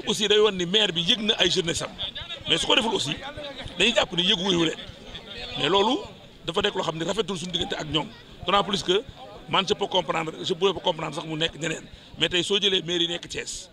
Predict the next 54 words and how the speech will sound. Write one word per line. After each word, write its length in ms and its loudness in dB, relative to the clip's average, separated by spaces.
boo 100 0
jëlee 220 4
par 120 -4
exemple 240 -6
le 80 -4
maire 200 -4
Aliou 160 -6
Sow, 180 -10
nga 120 -2
jël 160 6
le 100 -2
maire 140 -6
Lamine, 200 -4
Lamine 180 -2
Diallo, 300 -4
ñooñu 220 -2
c'est 140 0
des 120 4
produits 360 -2
du 240 -6
mouvement, 400 -6
c'est 120 -10
des 80 -4
sportifs. 440 -2
Man 160 -6
jàppoon 260 4
naa 160 -2
ne 60 -10
tey 160 2
ñoom 160 -6
bi 80 -10
ñu 60 -4
nekkee 240 0
maire, 200 -4
mouvement 340 0
nawetaan 300 0
ak 60 -6
mouvement 160 -2
sportif 240 -8
dina 120 -2
gën 100 -2
a 60 -2
dem 100 -6
ci 80 -4
kaw. 140 -6
Malheureusement, 520 4
ce 60 -4
n'est 100 -4
pas 140 0
le 80 -6
cas. 120 -12
Dañ 80 0
koy 140 2
déplorer, 360 -2